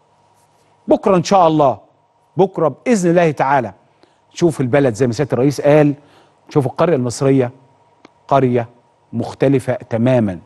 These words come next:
ناس تحس بجد بتغيير حقيقي. كان ممكن نعمل ده من، لا، ما كانش نقدر نعمله من ست سبع سنين، ما كانش نقدر. ليه؟ ما كانش عندك الفلوس والموارد اللي تخليك تدخل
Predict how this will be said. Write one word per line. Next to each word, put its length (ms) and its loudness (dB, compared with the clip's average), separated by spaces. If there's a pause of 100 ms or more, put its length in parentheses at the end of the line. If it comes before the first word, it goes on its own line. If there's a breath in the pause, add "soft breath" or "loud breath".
(100)
ناس 180 -6
تحس 400 -8
بجد 300 0 (680 soft breath)
بتغيير 560 0
حقيقي. 500 -10 (560 soft breath)
كان 140 0
ممكن 280 2
نعمل 260 0
ده 120 4
من، 240 -2 (300)
لا، 240 0
ما 100 -8
كانش 240 -6
نقدر 300 -2
نعمله 300 -2
من 440 -4 (540 soft breath)
ست 260 -8
سبع 260 -2
سنين، 360 -2
ما 80 -10
كانش 220 -2
نقدر. 280 -2
ليه؟ 320 2 (1700 soft breath)
ما 80 -2
كانش 280 0
عندك 480 0
الفلوس 600 2
والموارد 640 4 (460 soft breath)
اللي 120 -2
تخليك 600 0 (120)
تدخل 520 2